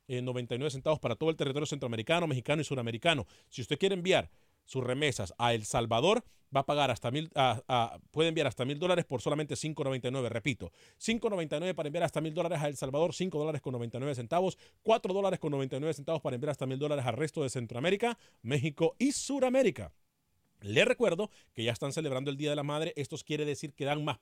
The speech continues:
premios que nunca. Siempre que va, le van a dar un premio, siempre que va, lo van a atender muy bien. Roslyn e Ivonne están esperando su llegada para que atenderlo como usted merece. Agente Atlántida, cinco nueve cuatro cinco de la Bel Air, cinco nueve cuatro cinco de la Bel Air en la ciudad espacial de Houston. Si usted no vive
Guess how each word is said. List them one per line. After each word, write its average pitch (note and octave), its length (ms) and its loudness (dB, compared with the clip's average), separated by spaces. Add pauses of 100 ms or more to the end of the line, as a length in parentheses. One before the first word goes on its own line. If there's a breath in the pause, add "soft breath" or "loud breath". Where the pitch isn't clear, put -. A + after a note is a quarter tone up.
premios A3 300 4
que F3 100 -4
nunca. E3+ 440 0 (260 soft breath)
Siempre A3 340 -6
que C3+ 80 -4
va, D#3 100 4
le E3 80 2
van D3+ 120 0
a - 20 -4
dar D3+ 140 -2
un B2 80 -6
premio, G#3 280 0
siempre D3 280 -6
que B2 80 -6
va, B2+ 80 -4
lo B2+ 80 -4
van B2+ 80 -4
a - 20 -4
atender A2+ 240 -4
muy A#2 140 -4
bien. E3 200 2 (220 soft breath)
Roslyn C#3 460 0
e A2 80 -2
Ivonne C3+ 260 0
están C#3 260 -4
esperando C3+ 480 -2
su - 160 -8
llegada F#3 360 2
para D#3 180 0
que B2 100 -4
atenderlo C#3+ 520 0 (220 soft breath)
como F#3+ 200 4
usted E3 240 0
merece. B2+ 320 -2
Agente F#3 300 0
Atlántida, G#3+ 580 0 (260 soft breath)
cinco A#3 380 0
nueve G3 220 0
cuatro F3 240 0
cinco F3+ 300 -2
de D3 60 0
la C#3 60 0
Bel E3+ 140 4
Air, B3 140 4 (200 soft breath)
cinco F#3+ 380 -4
nueve D#3+ 200 0
cuatro D#3+ 280 0
cinco E3 260 -4
de C#3+ 80 0
la C3 60 -2
Bel C#3 100 -2
Air D#3+ 180 -2
en F3+ 160 -2
la D#3+ 100 -4
ciudad C3+ 380 -2
espacial C3 480 -2
de D3+ 100 -4
Houston. A3+ 340 -4
Si C3+ 100 -10
usted E3 160 -6
no E3+ 140 0
vive F#3+ 320 4